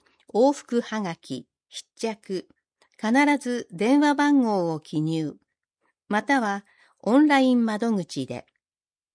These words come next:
定員超過の場合、抽選し、当落を通知します。問い合わせ先、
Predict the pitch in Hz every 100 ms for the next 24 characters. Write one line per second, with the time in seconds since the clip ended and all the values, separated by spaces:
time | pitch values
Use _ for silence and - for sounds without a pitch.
0 | _ _ _ _ - 254 285 294 285 269
1 | 262 - 254 277 269 262 247 226 226 220
2 | 202 196 - _ _ _ - 262 277 262
3 | 240 233 - 214 - _ _ - 294 294
4 | 247 - 170 156 131 - - 220 226 -
5 | 202 - 156 139 151 - - _ _ _
6 | _ _ _ _ _ _ _ _ _ _
7 | _ - 240 285 285 269 254 226 202 190
8 | - 175 170